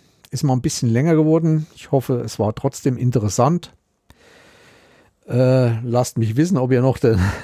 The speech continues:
<laughs> den Urlaub vom letzten Jahr, ob ich davon noch erzählen soll. Das war Österreich, doch da ist mir langsam so viel, äh, Stoff entfallen.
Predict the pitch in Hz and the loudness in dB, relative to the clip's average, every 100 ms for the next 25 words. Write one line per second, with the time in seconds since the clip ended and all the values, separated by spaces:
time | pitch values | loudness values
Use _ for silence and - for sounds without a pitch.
0 | - - _ _ _ _ _ - 170 - | -16 -20 _ _ _ _ _ -18 -16 -18
1 | - - _ _ 127 120 - 139 127 131 | -20 -20 _ _ -6 -4 0 2 2 0
2 | - 127 113 107 104 _ 123 156 - - | 0 0 0 -2 -6 _ -2 -2 -2 -2
3 | 170 160 151 156 147 - _ _ _ _ | 0 2 4 2 2 -6 _ _ _ _
4 | _ _ - - 120 - 143 147 147 139 | _ _ -8 -2 -2 0 0 2 0 0
5 | 135 - 143 139 131 127 123 - - - | -4 0 2 2 0 -4 -8 -18 -20 -20
6 | - 135 127 139 131 - 110 - 117 123 | -4 0 4 4 2 -2 -6 -2 -2 -2
7 | 139 - 123 123 123 117 - - 113 - | -4 -2 0 2 2 0 -4 -8 -6 -4
8 | 113 123 110 110 127 123 113 123 131 127 | -4 -2 -2 0 0 0 0 0 0 0
9 | 123 113 - - - - - - _ - | 2 0 -4 -20 -20 -20 -20 -20 _ -4
10 | 135 117 - 139 143 - - 120 117 - | -2 0 0 0 -2 -4 -4 -4 -2 -2
11 | 113 143 151 147 117 | 0 2 4 2 0